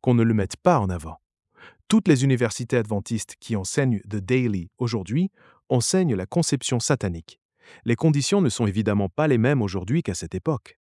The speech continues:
La deuxième génération de l'adventisme a commencé lors de la rébellion de mille huit cent quatre-vingt-huit et le spiritisme s'est établi parmi les diligents. Cette situation a ouvert la porte à la progression d'illusions spiritistes plus grandes qui devaient engendrer un climat d'aliénation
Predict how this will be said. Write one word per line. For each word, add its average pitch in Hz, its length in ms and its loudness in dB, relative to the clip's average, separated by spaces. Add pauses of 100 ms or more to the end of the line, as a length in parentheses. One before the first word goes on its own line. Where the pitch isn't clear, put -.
La 110 100 0
deuxième 160 320 2
génération 143 540 0
de 127 80 0
l'adventisme 95 760 -2
a 87 80 -6
commencé 156 460 2
lors 120 160 0
de 104 80 0
la 90 100 -2
rébellion 107 420 0
de 98 120 -2
mille 117 200 2
huit 113 100 0
cent 123 160 0
quatre-vingt-huit 98 640 -4 (360)
et 117 80 2
le 120 100 6
spiritisme 160 680 0
s'est 98 200 -2
établi 107 420 2
parmi 104 300 4
les 95 120 2
diligents. 87 480 0 (600)
Cette - 240 0
situation 147 580 2
a 123 60 2
ouvert 117 240 2
la 95 100 -2
porte 151 320 -2
à 95 40 2
la 85 120 0
progression 131 560 0
d'illusions 123 440 2
spiritistes - 640 -4
plus 170 220 -2
grandes 147 400 -2
qui - 160 -8
devaient 110 280 -4
engendrer 104 460 -4
un 87 140 -6
climat 127 400 -4
d'aliénation 123 760 -2